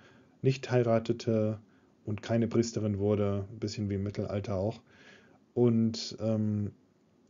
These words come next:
stattdessen eben eine Gelehrtin war, so wie Männer, also völlig die Norm war es jetzt auch wieder nicht, aber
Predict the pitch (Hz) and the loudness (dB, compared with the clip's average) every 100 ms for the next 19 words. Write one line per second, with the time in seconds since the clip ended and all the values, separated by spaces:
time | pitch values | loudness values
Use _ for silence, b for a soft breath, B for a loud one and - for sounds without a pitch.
0 | _ _ _ _ _ _ - - 113 107 | _ _ _ _ _ _ -12 0 2 6
1 | 113 113 113 107 107 104 - _ _ _ | 4 4 2 4 2 -2 -12 _ _ _
2 | - - _ _ _ - 117 104 107 107 | -20 -20 _ _ _ 4 4 6 2 0
3 | - 117 131 139 120 117 113 110 107 b | 4 6 8 8 8 10 8 6 2 b
4 | b - 120 110 110 104 101 143 175 135 | b 0 4 4 4 2 4 6 6 6
5 | 110 107 98 - 120 120 - 107 101 104 | 4 0 2 6 8 8 2 0 4 6
6 | 113 110 92 98 - - 107 143 - 135 | 6 4 0 -4 -8 -2 4 4 6 6
7 | 135 139 156 - - - b b b b | 8 6 2 -6 -18 -20 b b b b
8 | b _ - 107 107 107 104 | b _ -2 0 2 0 -2